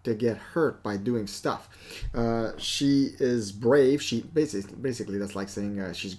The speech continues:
she grabs the bull by the <laughs> horns and gets it done, right? And verse twenty,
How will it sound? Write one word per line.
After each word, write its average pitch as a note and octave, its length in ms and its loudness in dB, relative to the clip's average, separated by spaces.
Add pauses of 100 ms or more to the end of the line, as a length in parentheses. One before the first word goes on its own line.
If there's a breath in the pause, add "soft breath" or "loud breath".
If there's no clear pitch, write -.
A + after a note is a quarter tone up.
she G#2 140 -6
grabs G#2 300 -4
the G2+ 80 -4
bull G#2 180 2
by G2+ 140 -2
the F#2+ 80 -4
<laughs> - 0 -
horns - 960 0
and C3 140 2
gets C3 240 6
it G2+ 120 -2
done, A2+ 300 2
right? A2+ 240 -4 (1040 loud breath)
And B2+ 180 6
verse C3+ 260 12
twenty, C3 460 4